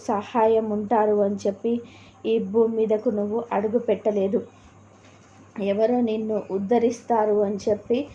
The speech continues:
నీ తల్లిదండ్రులు నిన్ను పెంచలేదు. అంతేకాకుండా నీ తల్లిదండ్రులు మొదటి నుంచి నీకు నేర్పిస్తున్న ధైర్యం మీద ఉన్-, ఉంది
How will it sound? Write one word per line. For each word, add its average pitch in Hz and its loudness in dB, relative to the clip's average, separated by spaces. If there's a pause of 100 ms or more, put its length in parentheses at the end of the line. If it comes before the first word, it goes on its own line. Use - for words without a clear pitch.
(300)
నీ 220 0
తల్లిదండ్రులు 214 2
నిన్ను 208 0
పెంచలేదు. 208 0 (460)
అంతేకాకుండా 208 -2 (580)
నీ 220 0
తల్లిదండ్రులు 220 0
మొదటి 214 2
నుంచి 220 0
నీకు 208 -2
నేర్పిస్తున్న 208 -2 (140)
ధైర్యం 208 2
మీద 196 0 (100)
ఉన్-, 202 -4 (460)
ఉంది 226 0